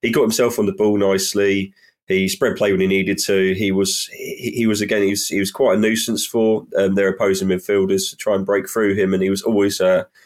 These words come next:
he was always within touching distance of them. So, you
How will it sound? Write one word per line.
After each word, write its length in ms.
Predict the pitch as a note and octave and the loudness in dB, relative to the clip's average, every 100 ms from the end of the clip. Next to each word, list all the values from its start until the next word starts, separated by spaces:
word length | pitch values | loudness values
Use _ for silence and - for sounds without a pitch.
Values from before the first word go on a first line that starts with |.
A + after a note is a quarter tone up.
| _ - | _ -2
he 80 | |
was 100 | G2+ | 0
always 220 | A2 G#2 G3+ | 0 0 0
within 100 | - | -2
touching 380 | - - F#2+ | -2 -4 -4
distance 400 | F2 F#2+ - E2 | -2 -2 -4 -4
of 100 | F#2+ - | -4 0
them. 180 | F2+ | -2
So, 180 | F2+ F#2 | 0 0
you 240 | F2+ F#2 | 0 0